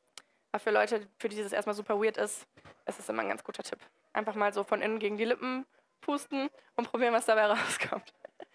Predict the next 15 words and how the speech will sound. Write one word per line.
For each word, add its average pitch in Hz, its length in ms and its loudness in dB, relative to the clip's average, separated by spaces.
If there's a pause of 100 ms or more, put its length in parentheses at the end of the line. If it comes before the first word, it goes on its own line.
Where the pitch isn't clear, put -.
(400)
So, 220 300 4 (300)
okay, 254 420 4
jetzt 240 140 2
weißt 262 200 4
du 262 40 -2
schon 262 140 2
mal 233 80 6
das. - 300 2 (100)
Und 247 140 0
jetzt 254 160 2
starten 254 340 2
wir 254 60 2
erstmal 240 680 2 (1080)
ganz 240 340 2 (960)
nah. 208 600 4